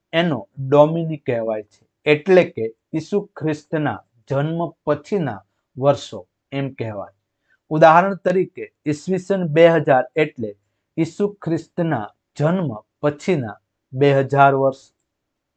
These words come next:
ત્રીજો પ્રશ્ન, ગુજરાતમાં તામ્રપત્રો કયા કયા સ્થળે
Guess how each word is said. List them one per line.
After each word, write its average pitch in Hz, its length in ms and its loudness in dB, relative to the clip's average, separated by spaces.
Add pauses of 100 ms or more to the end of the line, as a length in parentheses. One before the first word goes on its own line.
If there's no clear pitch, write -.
(380)
ત્રીજો 151 340 4
પ્રશ્ન, 156 540 -2 (1200)
ગુજરાતમાં 175 920 4 (640)
તામ્રપત્રો 180 1080 0 (280)
કયા 160 200 6
કયા 165 280 2
સ્થળે 160 500 2